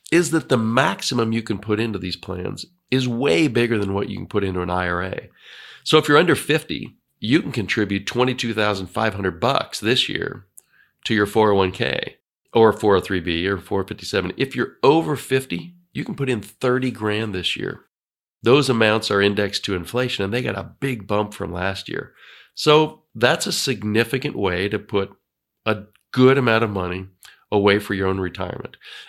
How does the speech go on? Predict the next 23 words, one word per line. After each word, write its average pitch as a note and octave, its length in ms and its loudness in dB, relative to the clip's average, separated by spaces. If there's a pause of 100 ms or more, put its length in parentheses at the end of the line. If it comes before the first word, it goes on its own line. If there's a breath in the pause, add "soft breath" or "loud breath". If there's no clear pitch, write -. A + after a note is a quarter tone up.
And C#3 140 2
then D3+ 100 2
the C3 60 2
fourth D#3+ 420 2
really G#2+ 240 6
positive A2+ 560 0
that F#2+ 100 0
I A#2+ 100 4
can A2 120 -4
think F#2+ 200 -4
of F#2 140 -2
is A2 220 0 (260 loud breath)
you D3+ 120 0
get F#3+ 100 6
a F3 60 4
tax - 380 -2
deduction G2+ 440 0
for D3 160 -2
every D#3+ 180 2
penny D3 280 0
you C#3+ 120 2
put C3+ 220 0
in. - 380 -4